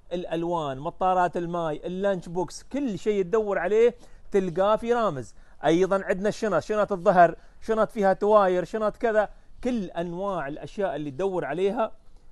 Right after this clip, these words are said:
من الوسايل، من كذا، من الألوان، حتى هذا حق التغليف،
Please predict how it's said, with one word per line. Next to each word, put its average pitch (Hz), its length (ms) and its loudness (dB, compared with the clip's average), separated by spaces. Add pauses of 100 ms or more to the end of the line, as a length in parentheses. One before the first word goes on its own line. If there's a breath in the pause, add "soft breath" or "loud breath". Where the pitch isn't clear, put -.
(140)
من 139 120 -8
الوسايل، 185 680 0
من 127 140 -8
كذا، 202 340 0
من 180 80 -4
الألوان، 160 600 -4 (220 soft breath)
حتى - 260 -4
هذا 196 280 2
حق 214 80 -2 (100)
التغليف، 208 560 -4